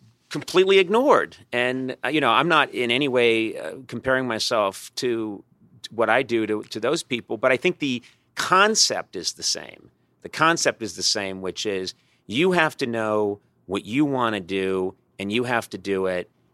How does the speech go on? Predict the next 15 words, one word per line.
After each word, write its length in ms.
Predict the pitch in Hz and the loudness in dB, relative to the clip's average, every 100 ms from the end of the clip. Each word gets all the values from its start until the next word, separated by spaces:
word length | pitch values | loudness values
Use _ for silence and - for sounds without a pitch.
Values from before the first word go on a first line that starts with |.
| - | -8
And 520 | 101 98 98 95 95 - _ _ | -2 -2 -2 -6 -10 -14 _ _
yes, 400 | 117 139 104 - | 0 2 2 0
there's 160 | 120 110 | -2 -2
a 40 | |
difference 420 | 95 143 147 143 | -2 -2 -2 -4
between 380 | - - - 107 | -6 -10 -8 -8
constructive 580 | 95 92 - 131 - 131 | -6 -6 0 -2 -2 -10
criticism 640 | - 127 113 - 98 101 95 | -4 -2 0 0 -2 -4 -6
from 180 | 101 | -10
people 260 | 92 107 113 | -10 -8 -4
you 140 | 104 | -4
trust 640 | 95 - 123 87 87 - - _ _ _ | -4 0 2 2 0 -4 -6 _ _ _
and 140 | - 113 | -6 -2
just 220 | 110 101 90 95 | -2 -2 -8 -12
randomly 920 | 92 110 131 135 127 120 117 113 | -2 0 2 0 0 0 0 -2